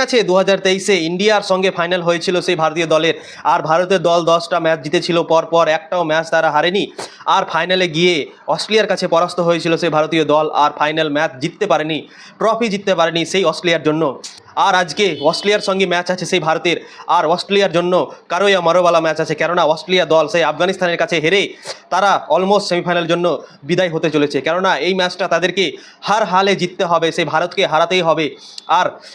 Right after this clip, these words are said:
এই ম্যাচটা যদি ভারতকে হা-, না হারাতে পারে সেই অস্ট্রেলিয়া দল, তাহলে চলে যাবে, বিদায় হয়ে যাবে সেই সেমিফাইনালের আগেই।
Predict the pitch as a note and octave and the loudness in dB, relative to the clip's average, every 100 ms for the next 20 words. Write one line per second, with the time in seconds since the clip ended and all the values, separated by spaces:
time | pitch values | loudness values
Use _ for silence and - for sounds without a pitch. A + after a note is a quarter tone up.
0 | - F3+ G3 G3 G3 F#3 F#3 E3 F3 F#3 | -4 -2 0 0 0 0 0 -2 -2 -2
1 | C#3+ C#3+ F3 G3+ F#3+ F#3 E3 D#3+ D#3 D#3 | -2 0 0 2 0 0 0 0 2 0
2 | D#3 F3 D#3+ C#3+ D3+ D3 E3+ G#3 G3+ F#3 | 0 0 2 2 2 0 0 2 2 2
3 | F3 E3 E3+ - - - _ E3 G3+ F#3+ | 2 2 0 -4 -12 -20 _ 0 0 2
4 | F3+ E3+ E3 D#3+ F3+ F3 D#3 D#3+ D3+ D#3 | 2 2 0 -2 -2 0 -2 -2 -2 0
5 | C#3 D3+ D#3 | 0 0 -4